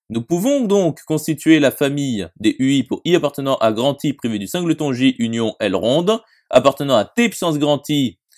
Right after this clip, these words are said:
privé du singleton J union L ronde, tel que, pour tout I de grand I,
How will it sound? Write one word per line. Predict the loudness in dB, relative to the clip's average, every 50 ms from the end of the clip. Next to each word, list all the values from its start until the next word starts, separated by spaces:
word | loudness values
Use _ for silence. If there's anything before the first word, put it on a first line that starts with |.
| _ _ _ _ _ _ _ -6
privé | -2 -2 0 2 2 2 2 2
du | 0 -4
singleton | -4 -2 -2 2 4 4 2 2 0 -2 -2
J | -2 0 2 2 2 0 -2 -6 _ _
union | -8 -8 -6 -4 -4 -6 -6 -4 -2
L | -2 -2
ronde, | 0 0 0 0 0 0 -2 0
tel | 0 0 2 2
que, | 2 2 2 2 0 -8 _ _ _ _ _ _ _ _
pour | -2 -2 -2
tout | -2 -2
I | -2 0 0
de | 0 2
grand | 2 2 2 2 0 -2 -4
I, | -4 -4 -4 -6 -10